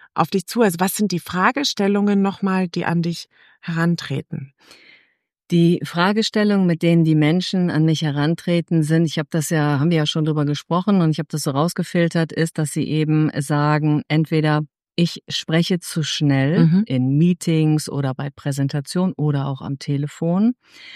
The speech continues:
Speaker 2: Das heißt, ich muss langsamer werden.
Speaker 1: Mhm.
Speaker 2: Also es wird auch wirklich so gesagt. Dann kommen die Menschen, weil sie sagen, ich, äh, spreche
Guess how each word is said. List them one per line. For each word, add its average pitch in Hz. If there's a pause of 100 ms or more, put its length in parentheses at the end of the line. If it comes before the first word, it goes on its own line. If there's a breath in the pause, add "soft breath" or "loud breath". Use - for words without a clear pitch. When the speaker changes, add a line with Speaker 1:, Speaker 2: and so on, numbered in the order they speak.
(240 loud breath)
Speaker 2:
Das -
heißt, 170
ich -
muss 160 (100)
langsamer 156
werden. 190
Speaker 1:
Mhm. 175 (200 loud breath)
Speaker 2:
Also 156
es 143
wird 175
auch 156
wirklich 175
so 156
gesagt. 147 (420 loud breath)
Dann 185
kommen 190
die 185
Menschen, 180
weil 165
sie 165
sagen, 160
ich, 151
äh, 156
spreche 151